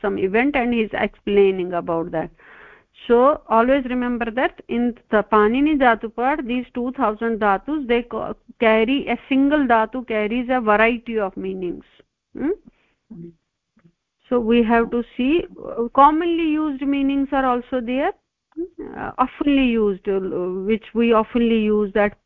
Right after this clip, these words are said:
pro-, proper meaning, like for gam dhatu, gachist,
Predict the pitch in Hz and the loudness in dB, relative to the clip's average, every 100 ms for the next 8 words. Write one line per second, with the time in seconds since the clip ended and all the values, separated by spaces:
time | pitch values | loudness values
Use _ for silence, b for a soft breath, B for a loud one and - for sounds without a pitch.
0 | _ - 220 196 - 214 208 214 202 202 | _ 0 2 2 2 0 2 -2 0 0
1 | 202 214 214 220 - - 226 220 208 220 | 0 2 2 0 -4 -2 0 2 2 2
2 | 226 220 208 202 226 254 294 B B B | 2 0 0 -2 -6 -8 -10 B B B
3 | 208 214 202 - 277 294 - | 0 0 0 -4 -4 -6 -8